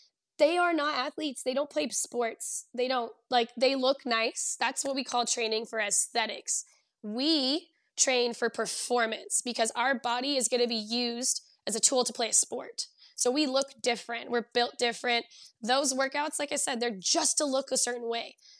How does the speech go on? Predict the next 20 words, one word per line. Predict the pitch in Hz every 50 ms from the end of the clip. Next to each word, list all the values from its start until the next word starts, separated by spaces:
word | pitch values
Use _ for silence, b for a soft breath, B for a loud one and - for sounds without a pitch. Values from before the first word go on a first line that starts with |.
| B B
This | - 214 254 302 - - - 311
is | 285 247
how | 226 240 247 247
you | 240 233 233 220
train. | - - 247 233 220 214
And | 214 202
so | - 226
then | 220 226 220
I | 220 220
run | 226 226 240 240 254
them | 254 247
through | - - 247 233
one | 233 220
of | 214 208 208
my | 240 262 269 277
training | - 233 - - - -
sessions | - 233 - - - 240 233 247 247 247
and | 226
I'm | 220 214 226
like, | 220 214 208